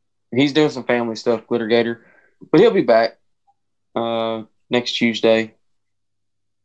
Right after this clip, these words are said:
But for now, you got me and Brandon, so sorry. And unfortunately, it's gonna be kind of a shorter show. Um, yeah, no, I know, nascar, you've never missed pickoff, and I really appreciate it.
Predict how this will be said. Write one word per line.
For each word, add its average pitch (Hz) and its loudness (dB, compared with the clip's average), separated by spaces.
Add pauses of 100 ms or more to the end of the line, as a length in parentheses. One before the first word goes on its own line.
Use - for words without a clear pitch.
(280)
But 120 0
for 131 0
now, 127 2
you 123 4
got 120 2
me 120 0
and 113 -2
Brandon, 117 -2
so 110 -2 (1040)
sorry. 110 2 (380)
And 147 2
unfortunately, 120 -4 (120)
it's 117 -8
gonna 117 0
be 110 2
kind 113 -2
of 104 0
a 107 -2
shorter 113 2
show. 110 0 (340)
Um, 104 -4 (2500)
yeah, 175 4
no, 156 -2 (100)
I 131 -2
know, 135 0
nascar, 127 0
you've 127 -2
never 123 0
missed 120 -6
pickoff, 120 0
and 120 0
I 123 2
really 117 0
appreciate 110 -6
it. 107 -10